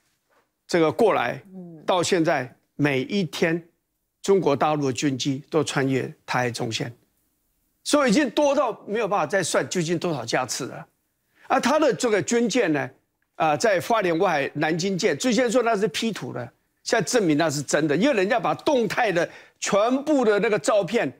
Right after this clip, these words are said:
Speaker 1: 全部的影片放出来，那就不可能 P 图啊。最近的时候，离这个花莲只有十一点七八公里，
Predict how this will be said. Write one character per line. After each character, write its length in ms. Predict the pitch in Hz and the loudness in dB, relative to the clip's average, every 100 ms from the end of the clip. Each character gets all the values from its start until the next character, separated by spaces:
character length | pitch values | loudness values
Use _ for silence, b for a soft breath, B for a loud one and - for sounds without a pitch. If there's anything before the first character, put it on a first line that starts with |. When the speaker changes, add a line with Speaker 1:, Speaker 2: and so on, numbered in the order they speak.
| _ _ | _ _
Speaker 1:
全 260 | - 220 226 | -2 -2 2
部 120 | 311 | 2
的 80 | 226 | 2
影 240 | 160 151 | 2 0
片 200 | 147 196 | 0 -2
放 220 | - 196 | 0 -4
出 160 | 147 160 | -2 -4
来， 140 | 135 B B | -4 B B
那 140 | 262 240 | -2 0
就 100 | 208 | -2
不 140 | 226 | -2
可 100 | 180 | 0
能 140 | 139 | -2
P 160 | 135 190 | -2 -6
图 160 | 143 127 | -6 -8
啊。 120 | 135 b b b | -10 b b b
最 280 | - 330 277 | 0 2 2
近 300 | 180 302 254 | 2 2 4
的 100 | 208 | 2
时 220 | 196 - | 0 0
候， 220 | 202 175 B B | 0 0 B B
离 260 | 165 185 214 | -2 0 2
这 140 | 202 | 2
个 100 | 220 | 2
花 280 | 185 - 214 | 2 2 2
莲 200 | 208 143 | 2 0
只 120 | 139 | 0
有 100 | 202 | -2
十 260 | 170 - 220 | -2 -4 -2
一 200 | 233 254 | 0 2
点 180 | 196 143 | 0 0
七 220 | - 202 | -4 -4
八 200 | 180 175 | -2 -2
公 220 | 151 170 | 0 -2
里， 140 | 147 | -2